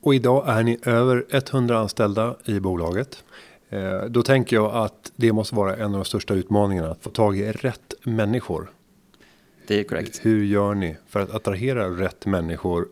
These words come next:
Speaker 1: behålla de som man vill ha kvar och utveckla? Vad är er strategi?
Speaker 2: Ja, vi har ju gjort, vi har ju gått, eh, fel många gånger och, och, ehm, ehm,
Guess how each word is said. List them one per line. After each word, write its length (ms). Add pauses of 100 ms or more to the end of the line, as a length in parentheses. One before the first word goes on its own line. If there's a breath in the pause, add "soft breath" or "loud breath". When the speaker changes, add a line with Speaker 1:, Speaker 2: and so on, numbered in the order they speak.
Speaker 1:
behålla 1040
de 380
som 200
man 340 (180)
vill 300
ha 80
kvar 400
och 140
utveckla? 840 (800 loud breath)
Vad 140
är 60
er 60
strategi? 420 (960 loud breath)
Speaker 2:
Ja, 200
vi 120
har 100
ju 60
gjort, 340
vi 140
har 60
ju 60
gått, 280
eh, 120
fel 240
många 200
gånger 360
och, 120 (460)
och, 340
ehm, 440 (1120)
ehm, 580